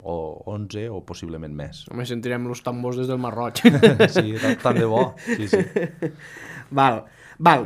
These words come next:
Speaker 2: tornem al Molar
Speaker 1: Sí.
Speaker 2: Música i Vi, si et sembla. Centrem-nos a, en el tema logístic, no? És a
Speaker 1: Sí.
Speaker 2: dir, un senyor que ara mos escolta per la ràdio, a,
Speaker 1: Sí.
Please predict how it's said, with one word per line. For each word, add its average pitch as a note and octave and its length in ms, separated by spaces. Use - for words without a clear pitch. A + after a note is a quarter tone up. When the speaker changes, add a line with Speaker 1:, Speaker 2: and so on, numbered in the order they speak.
Speaker 2:
tornem F3 320
al F3 320
Molar D#3+ 300
Speaker 1:
Sí. - 20
Speaker 2:
Música D#3 300
i D3+ 40
Vi, F3+ 140
si E3+ 80
et D3+ 80
sembla. F#3+ 300
Centrem-nos F#3 760
a, D#3 120
en C#3 180
el C#3 140
tema D3 240
logístic, B2+ 560
no? G#3+ 240
És D3+ 180
a D3+ 60
Speaker 1:
Sí. C3+ 80
Speaker 2:
dir, A2+ 140
un D#3+ 420
senyor C#3 300
que B2 80
ara C3 100
mos B2+ 140
escolta A#2+ 420
per A#2 120
la B2 100
ràdio, F#3+ 540
a, A#2 500
Speaker 1:
Sí. - 100